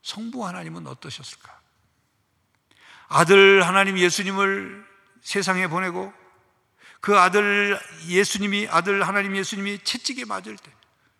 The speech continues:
손과 발에 못이 박혀 피가 솟구칠 때, 십자가 위에서 물과 피를 다 쏟으며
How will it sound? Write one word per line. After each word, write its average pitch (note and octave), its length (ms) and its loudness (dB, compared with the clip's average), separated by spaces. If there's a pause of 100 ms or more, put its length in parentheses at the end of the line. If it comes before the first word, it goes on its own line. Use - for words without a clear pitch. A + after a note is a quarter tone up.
(360)
손과 A#3 420 2
발에 G#3+ 320 2
못이 G#3+ 320 0
박혀 A#3+ 280 2
피가 - 280 -4
솟구칠 A3+ 480 -8
때, - 160 -20 (760)
십자가 A#3 540 6
위에서 A3+ 280 4
물과 A#3 280 4
피를 A#3+ 240 2
다 A3 180 4
쏟으며 C4 600 -2